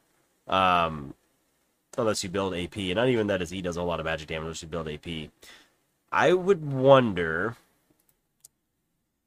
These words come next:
if maybe it had to do something with, you know how Camille has her shield that, that, uh,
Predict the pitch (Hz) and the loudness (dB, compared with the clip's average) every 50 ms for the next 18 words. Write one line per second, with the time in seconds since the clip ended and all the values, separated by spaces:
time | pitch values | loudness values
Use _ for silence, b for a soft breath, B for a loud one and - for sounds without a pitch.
0 | _ _ _ - - - 101 110 110 107 107 107 104 107 104 - - - - - | _ _ _ -18 -8 -4 0 2 2 2 4 4 4 2 2 0 -6 -14 -20 -20
1 | _ _ - - 107 113 117 123 135 139 143 139 123 113 113 117 117 120 117 104 | _ _ -16 -8 -4 -2 -2 0 2 4 4 4 2 2 2 0 0 0 -2 -4
2 | 98 110 110 107 - - 117 110 104 - 113 107 107 101 101 101 101 - - 90 | -2 -2 -2 -2 0 0 0 0 0 0 0 0 0 0 -2 -4 -4 -6 -8 -6
3 | 90 92 92 92 90 - - - - - - _ _ _ _ _ _ _ _ _ | -4 -2 0 0 -2 -4 -8 -18 -20 -20 -20 _ _ _ _ _ _ _ _ _
4 | _ _ _ _ _ _ _ _ _ _ _ _ _ _ - 98 117 143 170 165 | _ _ _ _ _ _ _ _ _ _ _ _ _ _ -10 -6 -2 0 2 6
5 | 170 185 165 143 - - - 135 113 110 113 117 123 131 135 131 117 120 113 113 | 8 8 8 8 4 -2 -4 -2 0 2 4 6 8 8 8 8 6 4 2 2
6 | 104 - 117 110 104 95 - - - 113 113 113 120 123 120 113 101 113 104 98 | 0 0 -2 -4 -4 -4 -6 -6 -2 0 2 2 2 2 0 -2 0 0 2 2
7 | 95 92 - _ _ _ _ - - 98 95 92 90 - - - 107 - 95 95 | 2 -2 -4 _ _ _ _ -6 -2 0 0 0 -2 -4 -6 -10 -8 -4 -2 0
8 | 92 87 87 82 80 | 2 2 2 0 -2